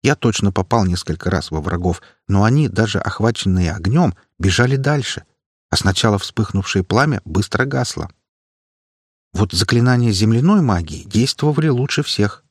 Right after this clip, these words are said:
так как вырастающие из земли колья быстро насаживали визжащих тварей на себя. К сожалению, из-за их страшной скорости мы не успевали убивать их всех. Я не успел оглянуться, как первые три носорога с обожжённой шкурой и выжженными молниями глазами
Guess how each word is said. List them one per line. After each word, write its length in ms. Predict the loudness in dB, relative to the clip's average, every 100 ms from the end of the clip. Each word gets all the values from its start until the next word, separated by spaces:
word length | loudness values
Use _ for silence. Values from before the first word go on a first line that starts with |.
| _ -4
так 140 | -2
как 200 | -2 -2
вырастающие 760 | 0 0 0 0 0 0 -2
из 100 | 0
земли 300 | 0 2 0
колья 440 | 0 0 2 2 -2 _ -6
быстро 360 | -2 -2 0
насаживали 600 | 0 0 0 0 0 -2
визжащих 580 | -2 -2 0 0 -2 -6
тварей 320 | -2 0 0
на 100 | -2
себя. 340 | -2 -4 -6 -8 _ _ _ _ _ _ -4
К 20 |
сожалению, 640 | 0 2 2 2 2 2 0
из-за 280 | -4 -2 0
их 180 | -2 -4
страшной 460 | -4 0 0 0 -6
скорости 560 | -2 -2 -2 -4 -6
мы 160 | 0 2
не 80 | 2
успевали 460 | 0 -2 0 0
убивать 480 | 0 -2 -2 -2 -4
их 160 | -6 -8
всех. 400 | -8 -8 -10 -18 _ _ _ _ _ _ _ _ _ _ _ _
Я 200 | -2 2
не 100 | 4
успел 340 | 4 2 2 2
оглянуться, 600 | 4 4 4 2 -4 -6
как 220 | -6 -4
первые 380 | 0 0 2 0
три 200 | 0 0
носорога 600 | 0 0 0 0 0 -4
с 100 | -2
обожжённой 560 | 0 0 0 0 0 0
шкурой 520 | -2 -2 0 0 -2
и 80 | -2
выжженными 600 | 0 0 0 0 2 2
молниями 520 | 2 0 0 0 0
глазами 580 | 0 0 0 2 0 -2